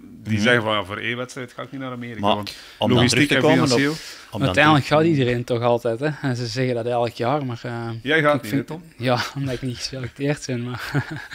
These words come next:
Speaker 3: <laughs> dus, eh,
Speaker 1: Vorig jaar was je er wel.
Speaker 3: Ja, eh, ja, vorig jaar was ik er
Speaker 1: Maar
Speaker 3: nog.
Speaker 1: ik zag dat je vorig,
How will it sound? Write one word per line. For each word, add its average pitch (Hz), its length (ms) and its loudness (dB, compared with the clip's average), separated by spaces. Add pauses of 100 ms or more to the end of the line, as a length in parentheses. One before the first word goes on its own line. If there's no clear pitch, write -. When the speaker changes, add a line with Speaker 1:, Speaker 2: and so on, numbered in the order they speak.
Speaker 3:
<laughs> - 440 -14
dus, 113 260 -4
eh, 107 440 -4
Speaker 1:
Vorig 170 200 4
jaar 160 180 4
was 160 140 -4
je 165 100 -10
er 139 120 -10
wel. 107 220 -10 (120)
Speaker 3:
Ja, 135 280 0 (140)
eh, 135 320 -4 (600)
ja, 117 240 -4
vorig 123 280 -10
jaar 123 160 -10
was 127 140 -6
ik - 40 -20
er - 80 -20
Speaker 1:
Maar 113 80 -10
Speaker 3:
nog. 117 100 -6
Speaker 1:
ik - 60 -6
zag 143 140 4
dat 123 160 4
je 110 140 0
vorig, 117 320 -10